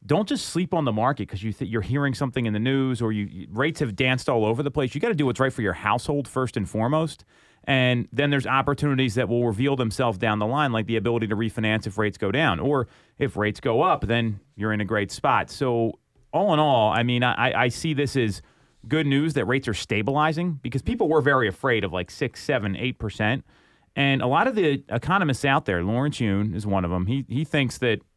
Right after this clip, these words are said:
rates are gonna kinda stabilize along, along the lines of you do, Eamon.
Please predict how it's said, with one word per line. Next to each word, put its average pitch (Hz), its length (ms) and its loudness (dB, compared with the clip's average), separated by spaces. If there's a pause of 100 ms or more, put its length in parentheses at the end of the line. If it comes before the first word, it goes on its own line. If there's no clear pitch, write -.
(400)
rates 127 260 -2
are 135 40 0
gonna 117 160 0
kinda 110 200 2
stabilize 107 580 0
along, 104 240 0
along 107 440 -2
the 104 60 -2
lines 107 260 0
of 92 120 -6
you 120 120 -2
do, 110 160 0
Eamon. 92 360 0